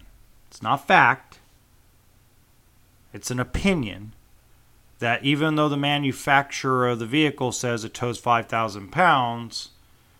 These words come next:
the math doesn't add up for the axle ratio of the vehicle, the tow vehicle, and the G V W R.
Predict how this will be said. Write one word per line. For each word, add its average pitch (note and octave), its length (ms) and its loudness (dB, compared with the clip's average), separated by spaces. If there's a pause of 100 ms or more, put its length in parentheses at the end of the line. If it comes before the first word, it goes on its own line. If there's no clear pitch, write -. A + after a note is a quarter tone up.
(640)
the A#2 100 -6
math D3+ 600 4
doesn't B2+ 400 0
add A#2+ 240 2
up A2+ 280 -2 (1500)
for - 160 -8
the G2+ 140 -4
axle C3+ 460 2
ratio A2+ 840 -2 (320)
of A2 140 -4
the B2 60 -6
vehicle, A2+ 580 -2 (500)
the - 60 -10
tow D3 200 4
vehicle, G#2+ 460 -6 (1500)
and B2+ 320 0
the B2 80 -2
G C#3+ 280 0
V C3+ 160 0
W A2+ 380 -2
R. F2 220 -10